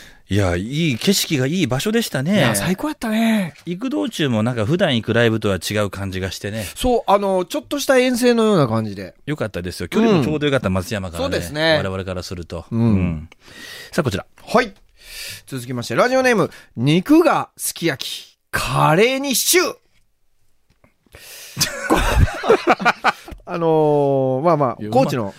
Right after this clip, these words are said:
Speaker 1: うま-、うますぎてちょっとね。
Speaker 2: そうですね。
Speaker 1: うん。
Speaker 2: 高知の方で、あの、方言混じりでね、
Speaker 1: はい。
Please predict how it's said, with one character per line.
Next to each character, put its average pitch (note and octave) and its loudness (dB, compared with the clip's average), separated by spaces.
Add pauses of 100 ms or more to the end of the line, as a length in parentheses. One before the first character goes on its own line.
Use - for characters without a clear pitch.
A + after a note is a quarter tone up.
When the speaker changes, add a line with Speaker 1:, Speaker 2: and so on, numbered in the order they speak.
Speaker 1:
う - -10
ま-、 C#3+ 0
う F3+ 0
ま - -
す F3+ -2
ぎ - -4
て F#2+ -6
ち - -10
ょ B2+ -10
っ - -18
と G2 -8
ね。 F2 -8 (160)
Speaker 2:
そ - 0
う - 4
で A#2 0
す - -6
ね。 A2+ -2
Speaker 1:
う - -6
ん。 D#2 -10
Speaker 2:
高 F3+ 0
知 F3+ -4
の D#3 -4
方 B2+ -6
で、 - -14
あ A2 -6
の、 C#3 -6
方 E3 2
言 D#3 2
混 G3 2
じ E3+ -4
り G2+ -12
で G2+ -12
ね、 C#3 -2
Speaker 1:
は A2+ 2
い。 - -12